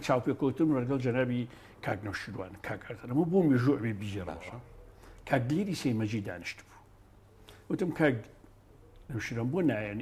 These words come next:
Speaker 1: ئێمە و ئێوە و پارتی ببین بە سێ کوچکەی حکوومەتێکی علمانی دیموکراسی؟» وتی: «ناوا نابێ و خراپە ئەوە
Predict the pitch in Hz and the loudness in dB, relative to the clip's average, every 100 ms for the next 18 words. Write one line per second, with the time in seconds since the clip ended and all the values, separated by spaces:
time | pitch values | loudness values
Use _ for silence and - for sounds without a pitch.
0 | 110 110 117 120 104 110 117 - 98 98 | -4 -2 0 0 -2 -4 -4 -4 -6 -4
1 | - 104 104 - - - - - - - | -2 -2 -4 -12 -20 -20 -20 -20 -20 -20
2 | - 117 127 123 110 113 - 107 - - | -12 0 2 2 0 -2 -2 -6 -8 -10
3 | - 120 - 107 - 110 120 127 110 123 | -4 -4 -4 -6 -4 -2 -2 -2 -4 -6
4 | 117 123 104 104 101 113 113 110 98 95 | -4 -2 -2 -4 -4 -2 -2 -4 -6 -8
5 | 101 92 - 92 - - - - - - | -10 -8 -12 -14 -16 -20 -20 -20 -20 -20
6 | - - 131 170 135 120 113 - 131 123 | -20 -16 -8 -2 0 0 -6 -8 -2 2
7 | 127 120 104 107 107 123 127 127 123 123 | 2 2 -2 -4 0 0 2 0 -2 -6
8 | - - - - - 107 107 107 131 113 | -18 -20 -20 -20 -8 -4 -4 -2 -2 -2